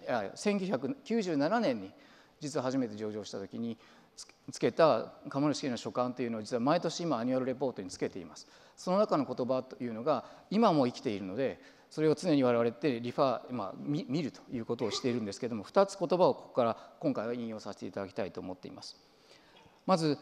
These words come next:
二千十九年の時点、あ、失礼、千九百九十七年の時点で我々、我々が挙げていた話というのが、お客様に注力することにこだわり続けますと。カスタマーオブセッションという我々の言葉で言っているところですけれども、それが一つ。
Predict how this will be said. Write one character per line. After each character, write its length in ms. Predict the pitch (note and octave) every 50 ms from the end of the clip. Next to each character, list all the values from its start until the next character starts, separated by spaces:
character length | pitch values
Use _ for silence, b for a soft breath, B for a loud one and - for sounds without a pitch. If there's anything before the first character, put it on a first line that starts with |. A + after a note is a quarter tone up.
| B B B
二 80 | - D#3
千 220 | D3 B3+ A#3 E3
十 160 | C3 D#3+ F#3 F#3+
九 160 | - A3 G#3
年 160 | E3+ C#3+ B2
の 80 | A2+ G#2
時 120 | - -
点、 180 | A2 F2 E2 - - - - -
あ、 220 | C3+ C3 B2+ B2
失 160 | B2 - - C3+
礼、 140 | G#2+ G#2+ - - - - - - D3+ - -
千 260 | - - G3 A3 A3
九 80 | F3+ F3
百 100 | C#3+ -
九 160 | - A3+ A#3+
十 140 | F#3+ F3+ D3
七 240 | C3+ C#3+ E3 A3 A#3+
年 120 | A3 F3
の 80 | D3 C3
時 120 | A#2+ A2+
点 160 | - B2+ C3
で 80 | D#3 D#3
我 100 | C3 B2+
々、 100 | B2+ - -
我 160 | C#3 C3+ C3
々 140 | C3+ C3+ D3
が 60 | D#3
挙 260 | C#3 C3 - - B2+ B2+
げ 80 | C3+
て 80 | - C3+
い 80 | B2+
た 100 | A2+ C3+
話 260 | B2+ C3 B2 A#2+ B2 -
と 60 | A#2
い 40 | A2+
う 20 |
の 60 | C#3+ E3
が、 160 | C3+ B2+ B B B B B B B B B B
お 100 | - B2+
客 160 | - E3 D3 -
様 220 | - D#3+ D3+ D3+
に 80 | D3+ C3+
注 180 | - F#3 E3+
力 160 | C#3+ B2 -
す 100 | - -
る 60 | G#2+ -
こ 100 | A2 G2+
と 120 | - A2
に 160 | G#2 G#2 G2 b b b b b b b b b b b b b _ _ _ _ _ _ _ - - - _ _
こ 100 | - D#3+
だ 60 | D3+ C#3
わ 60 | B2+
り 60 | B2
続 160 | G#2+ A#2+ A#2+
け 80 | A2 A2
ま 140 | G2 F#2+ F2+
す 80 | -
と。 80 | - - - _ _
カ 120 | - - B2+
ス 40 | -
タ 120 | G#3 G3+
マ 60 | G3
ー 20 | G3+
オ 80 | F3+ D#3+
ブ 80 | D#3+
セ 80 | - G#3
ッ 40 | F#3
シ 120 | - D3
ョ 80 | G#2+ F2+
ン 60 | G2+
と 100 | - B2+
い 20 |
う 60 | B2
我 80 | B2 A#2+
々 100 | A#2 A2
の 180 | A2 G#2+ G2 G2+
言 140 | - A2
葉 80 | B2 C3
で 80 | A#2 G2+
言 80 | G2
っ 40 | F#2+
て 120 | - -
い 40 | G#2+
る 60 | - - _ - _ _ _ - _
と 80 | - -
こ 100 | - G#3+
ろ 60 | E2 E2
で 60 | -
す 60 | -
け 60 | - D3+
れ 60 | D#3
ど 40 | D#3+
も、 60 | B2+
そ 100 | - C3+
れ 80 | A2
が 80 | G2 G2
一 200 | - - G#2+ G#2
つ。 180 | - - -